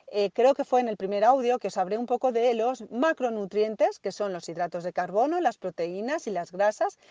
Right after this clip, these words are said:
y los micronutrientes, que son las vitaminas y las enzimas, ¿vale? Entonces, eh, para poder mezclar correctamente esto, los alimentos, primero tendremos que saber a qué grupo pertenece cada uno.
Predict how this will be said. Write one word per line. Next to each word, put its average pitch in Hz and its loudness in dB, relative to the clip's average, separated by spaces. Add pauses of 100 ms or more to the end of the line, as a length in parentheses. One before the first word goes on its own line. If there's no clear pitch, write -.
(180)
y 240 -2
los 262 4
micronutrientes, 247 0
que 208 -6
son 180 -8
las 180 -6
vitaminas 277 -2
y 226 -2
las 196 -4
enzimas, 175 -10 (520)
¿vale? 214 2 (320)
Entonces, 220 6
eh, 214 8
para 196 10
poder 196 6
mezclar 302 4
correctamente 254 4
esto, 185 -2
los 180 -2
alimentos, 233 2
primero 202 0
tendremos 240 2
que 247 -2
saber 240 6
a 254 4
qué 233 -4
grupo 220 -2
pertenece 180 -4
cada 165 -4
uno. 147 -10